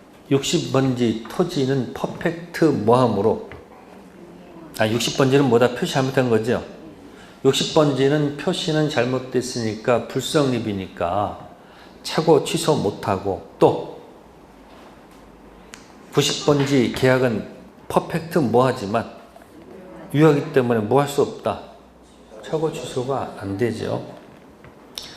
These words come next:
세 번째, 을은 갑한테 구십 번지 토지 소유권 이전 등기를 청구할 수 없어요? 바로 할 수 있잖아요. 그게 유효한 거니까. 그 네 번째 지금 보세요.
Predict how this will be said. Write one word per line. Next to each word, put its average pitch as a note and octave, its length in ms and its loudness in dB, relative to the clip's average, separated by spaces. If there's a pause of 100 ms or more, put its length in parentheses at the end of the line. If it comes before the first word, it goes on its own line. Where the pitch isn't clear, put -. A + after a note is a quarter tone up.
세 - 180 4
번째, D#3 580 6
을은 D3 260 6
갑한테 B2+ 680 2
구십 - 480 -4
번지 A#2+ 760 2
토지 D#3+ 300 0
소유권 C#3 480 0
이전 C3 320 4
등기를 B2 380 2
청구할 D3 400 2
수 - 140 0
없어요? D#3 440 0 (1400)
바로 D#3+ 180 2
할 D3+ 100 0
수 - 120 -4
있잖아요. A#2 480 -2 (400)
그게 C3 160 2
유효한 B2 320 2
거니까. F#2+ 480 -6 (1200)
그 G#2 80 -2
네 C3+ 160 8
번째 D3 220 4
지금 A2 260 -2
보세요. F#2+ 400 -4